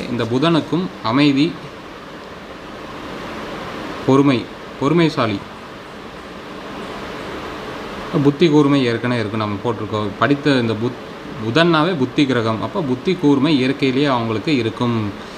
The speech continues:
எதுவும் வந்து அவங்கள யாரும் ஈஸியா ஏமாத்திர முடியாது, அந்த மாதிரி அமைப்பில் தான் வருவாங்க. அது புதனும் வந்து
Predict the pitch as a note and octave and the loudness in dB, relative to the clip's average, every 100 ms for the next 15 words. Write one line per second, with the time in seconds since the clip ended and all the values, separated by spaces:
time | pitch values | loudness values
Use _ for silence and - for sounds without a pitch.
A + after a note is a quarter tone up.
0 | - - - C3+ D#3+ C#3 D3+ C#3+ B2 A#2 | -14 -4 4 6 6 6 4 4 2 2
1 | A#2+ C3 C#3 B2 A#2 D3 A#2+ B2+ C#3 B2 | 4 4 4 4 2 2 4 4 4 2
2 | B2+ B2+ A2+ A#2 G#2+ G2 G#2+ G#2+ F2+ - | 2 2 2 2 2 0 0 0 -2 -6
3 | - - - - - A2+ A#2+ A#2+ C3+ B2 | -14 -14 -14 -14 -6 0 4 4 4 4
4 | A#2+ G#2 A2 C3 A#2+ G2+ G2+ G#2+ D#3 D3 | 2 2 2 4 4 2 2 2 2 2
5 | C#3 C3+ F3 F3+ D#3 C3 | 2 4 4 4 6 4